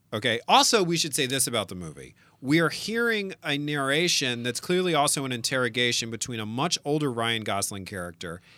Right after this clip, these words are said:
and what sounds like a reporter or an attorney. We're not really sure. They don't reveal a lot of visuals of what these scenes are, but the voiceover is happening at critical junctures,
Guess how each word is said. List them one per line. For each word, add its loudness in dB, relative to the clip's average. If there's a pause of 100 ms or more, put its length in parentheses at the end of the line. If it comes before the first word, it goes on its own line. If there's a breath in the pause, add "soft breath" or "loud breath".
(180 soft breath)
and -2
what -6
sounds 0
like -2
a -18
reporter -2
or -6
an -6
attorney. -2
We're -2
not -4
really -8
sure. 4
They 2
don't -2
reveal 0
a 0
lot 0
of -6
visuals 0
of -10
what -4
these -4
scenes -4
are, 0 (400 soft breath)
but -6
the -2
voiceover 0
is -2
happening 0
at -14
critical -6
junctures, -8